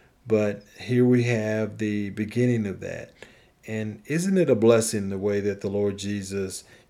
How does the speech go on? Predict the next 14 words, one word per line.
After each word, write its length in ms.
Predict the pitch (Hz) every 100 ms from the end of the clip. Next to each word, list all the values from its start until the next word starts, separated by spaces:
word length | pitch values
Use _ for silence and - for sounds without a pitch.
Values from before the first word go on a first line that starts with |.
| 107
gives 320 | 98 110 101 104
us 160 | 98
these 340 | - 107 104 -
things 720 | 104 104 101 98 98 - - _ _ _ _ 117
that 180 | 110
are 140 | 104 92
types 680 | - - 110 104 98 -
or 80 | 101
pictures 760 | - - 123 - 101 95 - - _ _
of 320 | 110 107 98 - 117
greater 440 | 113 113 110 95
things? 640 | - 92 87 82 _ - - _ _ _ _ _ _ -
It 120 | 127
just 560 | 110 123 139 135 -